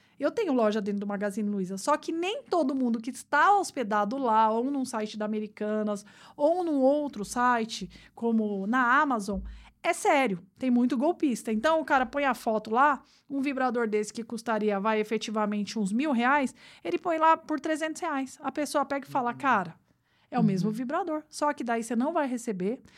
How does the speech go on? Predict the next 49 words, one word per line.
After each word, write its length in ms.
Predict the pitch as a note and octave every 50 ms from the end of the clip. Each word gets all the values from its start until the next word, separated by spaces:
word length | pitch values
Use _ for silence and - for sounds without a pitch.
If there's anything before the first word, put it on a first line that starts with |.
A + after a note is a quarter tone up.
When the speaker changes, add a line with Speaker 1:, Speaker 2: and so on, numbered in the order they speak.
| - - - _
Speaker 1:
ou 180 | - C4+ D#4 D4+
quando 220 | - D4 C4 A#3+
você 200 | A3+ A3+ A3+ A#3+
receber 360 | A3 G#3+ G#3+ - A3 G#3+ A3+
é 40 | A3+
um 60 | A3+
produto 340 | A3+ A#3 A3+ G#3 A#3 G#3+ -
que 120 | - -
não 160 | A3+ A3+ A#3 A3+
tem 140 | C4+ C4+
nada 600 | C4+ B3+ A3+ G#3 G3+ G#3+ A3 A#3 B3 C4 A#3+ B3+
a 40 | B3
ver 200 | A3 G3+ A3+ A#3
com 100 | A3+ -
isso 160 | B3+ - -
aqui. 260 | D4 - - - - - _ _ _ _ _ _
Então, 180 | - A3 A3
tomem 360 | A3 - A#3 A3+ A#3 B3+ C4
cuidado. 380 | B3+ - D#4 B3 G3 F#3 F#3 - _ _ _ - - - - _
Esse 300 | C4 B3 D4+ D4+ - C4
daqui, 460 | A#3 B3 A3 A3+ - - B3+ C4 C4+
ó, 160 | A#3+ G#3 G3+ G3+ -
é 100 | A#3+ A3+
um 140 | A#3+ B3
vibrador 460 | A#3 A3 A3+ G#3+ G#3+ G#3 G3+ A#3 A#3+ A#3
que 100 | - A#3+
é 40 |
o 60 | A3 G#3+
mais 240 | A3 A#3+ C#4 D#4
vendido 360 | D4+ E4 E4 C#4+ C#4+ D4 C#4 D4
aqui 120 | C4+ -
no 100 | C#4 C#4
Brasil. 460 | B3 C#4+ D4 C#4 B3+ A3+ G3+ E3+ E3+ - _ _ _ _ _
Ele 160 | - A3+ A3+
tá 160 | A3+ A3+ A3+ G#3
sendo 300 | - - B3+ B3+ B3+ A3+
muito 280 | G#3+ G#3+ A#3+ C#4 -
falsificado. 720 | - - C#4+ C#4 - - D#4 - - C#4 A3+ G3 F3+ F3 - - _ _ - - _
Então, 180 | - A3 G3+ F#3+
tem 200 | - G#3 G#3 G#3
que 80 | G#3
tomar 220 | - A#3+ A#3 A#3+ A#3+
cuidado, 400 | - D4 C#4+ D4+ A#3+ G3 G#3 -
porque 120 | - -
isso 120 | F#3+ -
aqui 140 | G#3 G3 -
não 140 | F#3+ F#3 F#3+
é 60 | G#3
barato. 420 | G3+ A#3 D4 D#4 G3 - - -